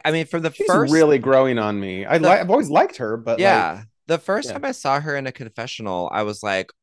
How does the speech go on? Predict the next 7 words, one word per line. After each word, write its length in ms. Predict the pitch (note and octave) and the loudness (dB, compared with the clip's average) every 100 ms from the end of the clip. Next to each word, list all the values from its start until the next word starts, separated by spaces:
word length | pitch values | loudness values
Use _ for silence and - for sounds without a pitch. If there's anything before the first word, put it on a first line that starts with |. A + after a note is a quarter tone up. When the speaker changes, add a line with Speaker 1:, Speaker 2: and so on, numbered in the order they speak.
| _ | _
Speaker 1:
"Oh, 440 | A2+ G#2 F2+ E2 - | -2 0 -2 -6 -10
she 280 | - A2+ E2+ | -14 -12 -10
is 180 | F#2+ | -10
adorable." 1160 | D#2+ E2+ D2 _ - G#2+ G#2 G#2 F2+ D2+ A1+ G1+ | -10 -12 -12 _ -8 -4 0 0 0 -4 -10 -8
Like, 300 | G#2+ A#2 A2+ A#2+ | -4 -2 -2 -6
Speaker 2:
Yeah. 240 | D#2 C#2 - _ | -10 -12 -16 _
Speaker 1:
so 640 | - - F3+ E3+ F#3 | -14 -2 2 2 2